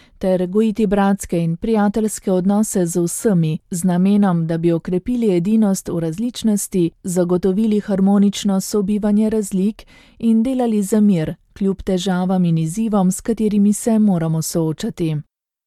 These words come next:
Sveti oče je dejal, da kot pripadniki različnih verskih tradicij moramo vedno sodelovati z vsemi ljudmi dobre volje pri spodbujanju kulture spoštovanja, dostojanstva, sočutja,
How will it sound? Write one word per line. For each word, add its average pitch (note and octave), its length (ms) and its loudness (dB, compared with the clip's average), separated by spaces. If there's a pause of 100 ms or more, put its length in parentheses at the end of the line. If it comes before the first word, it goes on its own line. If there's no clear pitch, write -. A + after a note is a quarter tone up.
Sveti F#3+ 480 0
oče F#3 320 2
je A3 100 2
dejal, G3+ 460 2
da F#3+ 140 0
kot F3 300 -4
pripadniki F3+ 640 -2
različnih G#3 600 0
verskih F3 460 -2
tradicij G3 600 -2
moramo G#3+ 400 2
vedno A3 340 2
sodelovati E3+ 800 -2
z F3+ 140 -2
vsemi A3+ 380 0
ljudmi F#3 420 2
dobre F3 400 -2
volje F#3+ 440 0
pri E3 340 -2
spodbujanju F3+ 720 0
kulture E3+ 520 0
spoštovanja, F3 1000 0
dostojanstva, F#3 960 0
sočutja, E3+ 800 -2